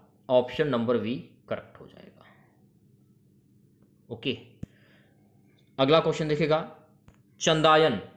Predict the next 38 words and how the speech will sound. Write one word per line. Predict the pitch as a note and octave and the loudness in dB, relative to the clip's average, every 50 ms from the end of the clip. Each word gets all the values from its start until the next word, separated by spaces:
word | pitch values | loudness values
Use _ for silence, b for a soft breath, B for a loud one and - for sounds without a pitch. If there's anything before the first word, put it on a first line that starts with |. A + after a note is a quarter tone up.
| _ _ _ - _ | _ _ _ -20 _
चंदायन | - C#3 C3+ C#3 C3+ C#3+ D3 D3+ D#3 D3+ | -6 -4 -2 0 2 2 2 2 0 0
के | D3 E3+ | 0 0
रचयिता | D3 C#3 A#2+ C3+ B2+ B2 C3 C#3+ C#3 | 0 0 0 0 0 0 2 2 0
हैं | B2+ A#2 G2+ E2+ - - - _ _ _ - - | 0 0 -4 -8 -8 -14 -20 _ _ _ -12 -6
मलिक | A#2+ B2 C3+ C#3+ D3 D3 C3+ | 0 2 4 4 4 2 0
मोहम्मद | B2+ A#2+ A#2+ A#2+ C3 C3+ B2 | -2 -2 0 0 0 0 2
जायसी, | B2+ B2 A#2+ A#2+ A#2+ - C3+ C#3+ - - - _ _ _ _ _ _ _ - | 4 4 4 4 4 0 -2 -2 -4 -8 -18 _ _ _ _ _ _ _ -4
कुतुबुन, | C#3+ - - C3 C3 D#3 D#3+ E3 E3 - - A#2+ | -2 -2 0 2 2 2 0 0 -6 -10 -10 -6
मंझन, | A#2 A#2 A#2+ B2 B2 C#3+ D#3 E3 | -2 -2 -2 0 2 0 0 0
मुल्ला | F3 D3+ B2+ B2+ C3 C3+ B2+ | 0 -2 0 2 4 4 4
दाऊद। | A#2 A2+ G#2+ G2 F#2+ F#2 - - - _ _ _ _ _ b b b b b b | 4 2 0 0 -2 -6 -10 -20 -20 _ _ _ _ _ b b b b b b
चंदायन | - C3+ C3 B2+ C3 C3 C3 C#3 D3 C#3+ | -2 -2 2 4 4 4 4 4 2 2
के | D3+ D3+ | 2 2
रचयिता | A#2+ A#2+ A#2 B2+ A#2+ A#2 A2 E3 E3 | 2 2 2 2 2 4 4 4 2
कौन | D#3+ - - - C3 A#2+ A#2 B2+ C3 A#2+ | 2 0 -4 0 2 4 4 4 2 2
हैं? | A2+ A#2 G2 F2 F2 - - _ _ _ _ _ _ _ _ _ _ _ _ _ _ _ _ _ _ - | 0 0 -2 -2 -4 -10 -16 _ _ _ _ _ _ _ _ _ _ _ _ _ _ _ _ _ _ -2
तो | - C#3 | -2 0
भैया | B2 B2+ C3 C3 D3+ D#3+ | 2 2 4 4 6 6
मेरे, | D3+ C#3 C3 C3+ D3+ E3+ | 6 4 4 4 2 2
चंदायन | E3 - C#3+ C3 C3 B2+ C3+ C#3 C#3 C#3 D3 D3+ | 0 -2 -2 -2 0 2 4 4 4 2 0 -2
के | C#3+ E3+ | -2 -2
रचयिता | C#3+ C3+ - - A#2+ A2+ A#2+ C3+ | -2 -2 0 -2 -2 -2 0 -2
हैं | B2+ D3+ | -2 -2
मुल्ला | D3 C3+ A#2+ A#2+ B2 B2 C#3 C#3 | -4 -4 -4 -2 0 2 2 2
दाऊद। | B2 A2+ G#2 F#2+ F2+ F2+ - - - - | 2 0 -2 -4 -4 -6 -12 -16 -14 -12
तो | |
मुल्ला | A2 A2 A2 A2+ A#2 A#2+ B2+ C3+ | -10 -8 -6 -6 -2 0 0 0
दाऊद | A#2+ B2 B2 A#2+ B2+ | 0 0 -2 0 -2
आपका | A#2+ - - C3+ | -4 -4 -4 -8
करेक्ट | - - A2 G2 - - - | -6 -6 -8 -8 -8 -12 -14
आंसर | F2 F2 F2+ F#2+ F2 | -14 -14 -16 -16 -18
हो | E2 D#2 | -18 -18
जाएगा, | D2+ D#2+ D2 C#2 - - - _ _ _ _ _ b b b b b b b b b b b b - | -20 -18 -20 -20 -20 -20 -20 _ _ _ _ _ b b b b b b b b b b b b -2
यानी | C#3+ D3+ D#3 E3+ | 0 2 2 4
कि | E3 E3+ | 4 6
ऑप्शन | E3 D#3 D3 - - E3+ | 4 4 4 2 0 2
नंबर | D3 C3+ C3 C#3+ D3 | 2 4 4 4 2
डी। | C#3 B2 B2 G#2+ F#2+ F#2+ | 2 0 -2 -4 -4 -6